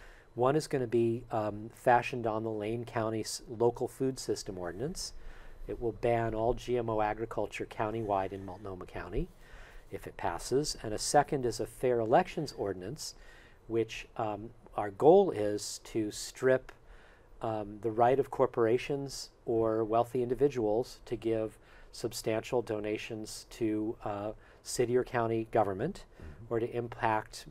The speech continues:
Speaker 1: ballot initiatives in any way. Um, and to also ban, it would, i-, if we, we think it would also ban, uh, any, uh, secret meetings, any private meetings between corporate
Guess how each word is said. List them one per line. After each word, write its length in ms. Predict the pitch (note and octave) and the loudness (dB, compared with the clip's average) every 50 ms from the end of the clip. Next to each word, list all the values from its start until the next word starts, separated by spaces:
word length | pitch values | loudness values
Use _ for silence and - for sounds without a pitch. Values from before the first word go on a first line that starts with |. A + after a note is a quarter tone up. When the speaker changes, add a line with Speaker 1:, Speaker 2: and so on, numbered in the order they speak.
| - - | -6 0
Speaker 1:
ballot 280 | G#2 G#2 G#2 A2 A#2 A2+ | 2 4 4 4 2 2
initiatives 520 | A2+ A2 G2 - - A#2 A2+ G#2+ F#2+ - | 0 -2 -4 -6 -4 -2 -2 -2 0 -2
in 100 | A2 G2 | -4 -4
any 160 | G2 G2 G2 | -2 -4 -2
way. 400 | F#2+ F#2+ F#2 F2+ G2 C3 E3+ F3+ - - - - - - - - - - - - - | -2 -2 -2 -2 -4 -4 -6 -6 -10 -16 -20 -20 -20 -20 -20 -20 -20 -20 -20 -10 -6
Um, 440 | - G#2+ G#2 G#2+ G#2 G#2 G#2+ G#2+ G2 - - - - - - - - - - - - - | -4 -2 -2 -4 -4 -6 -8 -10 -12 -14 -20 -20 -20 -20 -20 -20 -20 -20 -20 -20 -8 -4
and 100 | - B2 | -4 -2
to 60 | - - | 0 2
also 400 | - C#3+ D3 C#3 - - E3 C#3 | 6 6 6 6 6 6 6 6
ban, 360 | - B2 A#2+ A#2 A#2 A#2 A#2+ | 8 4 4 4 4 2 0
it 100 | A#2+ A#2 | 0 -2
would, 120 | C3 B2 - - - | -2 -2 -2 -2 -4
i-, 100 | C3+ C#3 - - | -4 -6 -6 -8
if 420 | - - - - - A#2 - - - | -14 -16 -14 -8 -8 -8 -8 -2 2
we, 260 | B2+ A#2 A2+ A2+ A#2 - - - - - - - - - - | 2 2 2 2 -2 -8 -16 -20 -20 -18 -18 -16 -16 -16 -4
we 120 | B2 A#2 A#2 | -2 -2 0
think 360 | - - - G3+ A3 F#3 - | 0 4 4 4 4 4 2
it 80 | B2 G#2+ | 2 2
would 120 | B2 A#2+ | 4 4
also 320 | A#2 A2 A#2 - - C3+ | 4 4 2 2 2 0
ban, 500 | B2 A#2 - A2 A2 A2 A2 G#2+ A2 A2+ A2+ - - - - - - - - - | 0 2 2 2 2 2 -2 -2 -4 -8 -10 -14 -20 -20 -20 -20 -20 -18 -6 -2
uh, 200 | B2 A2+ A2+ A#2+ - - | -2 0 0 -2 -2 -2
any, 260 | B2+ B2 B2+ B2 B2 - - - - | 0 2 2 0 -2 -4 -12 -16 -6
uh, 300 | - B2 A2+ G#2+ G#2+ G#2+ - | -2 -2 0 0 -2 -4 -6
secret 500 | - - - - F3 F3 - - C3+ G#2+ | -8 -8 0 0 0 0 4 2 2 2
meetings, 340 | G#2 G#2 G2 F2+ G2+ A2 A2 | 2 -4 -4 -4 -4 -4 -4
any 120 | B2 A#2 A2+ | -4 -6 -6
private 460 | A#2 - D3+ D#3 D#3+ D#3 C#3+ B2+ A2 | -2 2 4 6 6 6 2 0 -2
meetings 360 | G#2+ G#2 F#2+ G2 G2+ G2+ - | -2 -6 -4 -6 -8 -10 -10
between 440 | - B2+ - - A#2+ G#2+ G#2 G#2+ G#2+ - - - - - - - - - | -12 -12 -10 -8 -6 -6 -6 -8 -10 -14 -18 -20 -20 -20 -20 -20 -16 -6
corporate 460 | - - A#2 A2+ - A#2+ A2+ G#2 | 2 2 2 4 4 2 0 0